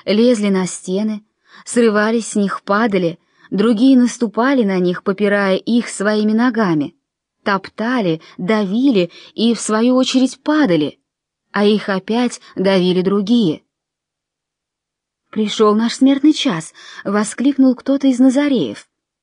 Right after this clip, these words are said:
"Нет, мы еще живы!" отозвалась Нехушта. "Все за мной, я знаю выход!" И, схватив Рахиль поперек туловища,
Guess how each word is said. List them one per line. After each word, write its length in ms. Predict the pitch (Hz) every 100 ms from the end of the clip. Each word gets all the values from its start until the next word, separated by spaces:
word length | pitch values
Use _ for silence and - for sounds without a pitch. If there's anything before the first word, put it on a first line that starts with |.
| _ _ _ _ _ _ _ _ _
"Нет, 500 | 202 196 233 202 - _ _ -
мы 200 | 226 240
еще 320 | 214 202 214
живы!" 380 | 202 247 151 - _ - -
отозвалась 640 | 190 202 190 185 185 170
Нехушта. 580 | 190 - 185 185 185 185 _ _ _ _ _ _
"Все 240 | - 254
за 140 | 240
мной, 340 | 247 175 160 160 _ _
я 300 | - 254 254
знаю 380 | 226 262 285 175
выход!" 360 | 165 160 190 - _ _ _ _ _ _ _ _ _ _
И, 100 | 220
схватив 640 | 214 - 226 240 - 220 202
Рахиль 480 | 214 226 - 208 185
поперек 520 | 202 233 220 190 -
туловища, 680 | 320 330 214 160 - 160